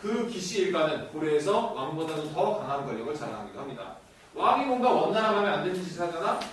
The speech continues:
그러면 원, 원나라 황제가 불러요. "야, 이리 와." 음, 그러면서 이제 왕자리에서 쫓아내버립니다. 새로운 왕을 갖다 세워버립니다.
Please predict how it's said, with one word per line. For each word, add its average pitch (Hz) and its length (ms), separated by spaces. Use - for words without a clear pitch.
그러면 175 340
원, - 220
원나라 175 320
황제가 185 340
불러요. - 420
"야, 196 160
이리 175 200
와." 165 400
음, 110 220
그러면서 120 280
이제 - 100
왕자리에서 - 480
쫓아내버립니다. - 680
새로운 202 400
왕을 127 260
갖다 147 160
세워버립니다. - 600